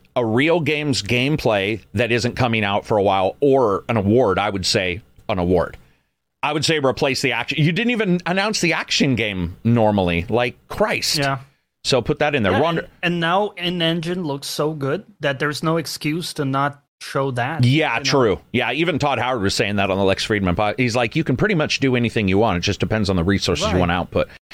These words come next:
Speaker 1: Rhonda Rau-, uh, Rauda, Rondi, sorry, says, "I like your appeal to have more truthfulness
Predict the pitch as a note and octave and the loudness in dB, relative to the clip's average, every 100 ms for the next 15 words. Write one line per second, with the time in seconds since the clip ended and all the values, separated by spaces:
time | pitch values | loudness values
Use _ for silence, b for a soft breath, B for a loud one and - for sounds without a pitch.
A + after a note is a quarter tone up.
0 | B B2+ D3 C#3+ C3 C3+ C3+ C3 - _ | B 0 0 2 0 0 2 0 0 _
1 | - - - A#2 C#3 D#3+ D#3 A2 D#2+ - | -20 -18 -2 2 2 2 0 0 -2 0
2 | G2+ C3 D3 A2+ D#2+ - - B2+ G2+ - | 2 2 2 0 -4 -8 -2 0 0 0
3 | G#2+ F2+ B B C3+ D3+ E3+ G#3+ F3 F3 | -2 -2 B B 0 0 0 0 2 2
4 | F3 D#3 D3 C#3 - E3+ - E3+ E3 - | 2 0 0 0 0 0 0 0 0 -4